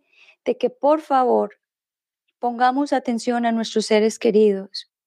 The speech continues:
Justamente hubo una, hubo una conversación con uno de la familia y esta persona dijo, "Si nosotros nos hubiéramos dado cuenta antes, a lo mejor es, ella estaría aquí". Y ella ya había mandado las señales hacía mucho tiempo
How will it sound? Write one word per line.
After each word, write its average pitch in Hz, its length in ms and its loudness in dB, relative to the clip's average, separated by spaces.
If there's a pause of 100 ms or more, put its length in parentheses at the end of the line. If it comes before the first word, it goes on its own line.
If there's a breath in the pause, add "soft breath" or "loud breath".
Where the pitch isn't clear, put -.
(480 soft breath)
Justamente 240 800 -2
hubo 240 100 2
una, 240 340 2
hubo 233 340 4
una 240 180 2
conversación 220 680 0
con 214 280 2
uno 214 180 4
de 220 120 4
la 214 120 2
familia 233 640 0 (640 loud breath)
y 214 220 -2
esta 214 220 -2
persona 220 480 0
dijo, 226 480 2 (640 soft breath)
"Si - 220 -8
nosotros 233 520 -2
nos 247 180 -4
hubiéramos 220 640 2
dado 214 320 4
cuenta 220 640 0
antes, 226 640 -2
a 214 100 4
lo 208 120 2
mejor 202 320 2
es, 214 180 -2
ella 202 220 4
estaría 190 560 4
aquí". 180 400 -4 (720 loud breath)
Y - 100 4
ella 311 200 4
ya 311 180 4
había 311 260 6
mandado 208 640 4
las 220 200 2
señales 208 480 2
hacía 214 280 2
mucho 294 640 4
tiempo 202 600 -2